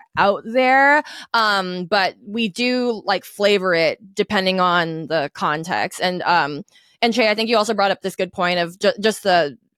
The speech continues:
you're leading into it, like, the whole, the pandering thing where it's like, "Oh, you first start posting as your authentic self, and then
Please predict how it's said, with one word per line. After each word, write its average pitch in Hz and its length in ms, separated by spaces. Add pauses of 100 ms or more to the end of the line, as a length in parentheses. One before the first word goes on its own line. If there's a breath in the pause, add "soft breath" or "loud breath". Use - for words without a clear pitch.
(420 soft breath)
you're 233 180
leading 214 240
into 185 220
it, 143 100
like, 180 140
the 196 60
whole, 190 320
the 185 120
pandering 196 540
thing 220 240
where 196 80
it's 180 120
like, 170 200 (180 loud breath)
"Oh, 392 140
you 254 180
first 220 220
start - 240
posting 202 320
as 190 140
your 190 80
authentic 196 340
self, 311 420
and 202 160
then 190 360